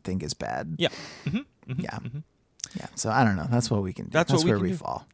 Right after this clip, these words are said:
Speaker 2: Um, next week, I am gonna talk about what? What am I talking about?
Speaker 1: Some
Speaker 2: Um,
Speaker 1: book, probably.
Speaker 2: It is called Ash by Malinda Lo.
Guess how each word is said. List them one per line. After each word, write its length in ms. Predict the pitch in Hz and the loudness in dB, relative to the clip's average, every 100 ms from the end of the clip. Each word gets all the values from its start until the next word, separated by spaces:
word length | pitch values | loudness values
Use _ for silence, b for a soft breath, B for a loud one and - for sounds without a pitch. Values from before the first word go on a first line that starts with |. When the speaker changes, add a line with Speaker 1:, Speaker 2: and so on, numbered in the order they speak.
| - b b b b - | -20 b b b b 2
Speaker 2:
Um, 480 | 120 117 113 117 - | 6 8 8 6 0
next 360 | 127 165 190 170 | 4 4 4 4
week, 400 | 180 180 - - - | 6 6 4 -12 2
I 320 | 131 143 151 | 6 8 8
am 920 | 156 151 139 139 135 131 131 131 127 120 | 6 6 4 0 -2 -2 -2 -2 -2 4
gonna 220 | 123 117 - | 4 4 -2
talk 300 | - - 143 | -14 -8 -2
about 300 | 131 123 78 | 4 4 4
what? 420 | 95 117 98 - | 4 6 6 4
What 80 | 110 | 0
am 80 | 113 | 0
I 80 | 98 | -2
talking 340 | - 92 92 | -2 -6 -6
about? 260 | 69 - - _ b b b b | -8 -10 -12 _ b b b b
Speaker 1:
Some 280 | 92 - 233 | 6 8 8
Speaker 2:
Um, 40 | 190 | 8
Speaker 1:
book, 280 | 180 - | 6 6
probably. 800 | - - 160 151 120 123 127 123 - | -2 4 6 6 6 6 6 4 4
Speaker 2:
It 180 | 120 127 | 6 8
is 200 | 123 - | 8 4
called 1000 | - - 151 147 123 113 123 143 147 - - _ _ 123 | -6 4 8 10 10 10 8 4 0 -10 -18 _ _ 4
Ash 580 | 131 117 101 - - - | 6 6 2 0 0 2
by 220 | 120 107 | 4 6
Malinda 320 | 107 120 123 | 6 8 8
Lo. 280 | 101 - | 6 2